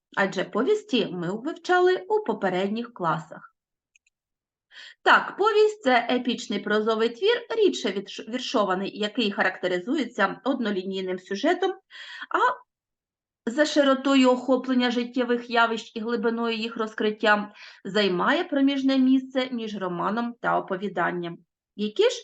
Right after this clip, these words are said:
ознаки повісті? Це розповідний прозовий твір,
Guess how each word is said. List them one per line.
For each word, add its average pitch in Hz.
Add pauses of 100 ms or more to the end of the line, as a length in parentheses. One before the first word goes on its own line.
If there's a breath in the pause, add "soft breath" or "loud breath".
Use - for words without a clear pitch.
(440 soft breath)
ознаки 214
повісті? 180 (1600)
Це 202 (380 loud breath)
розповідний 240
прозовий 190
твір, 285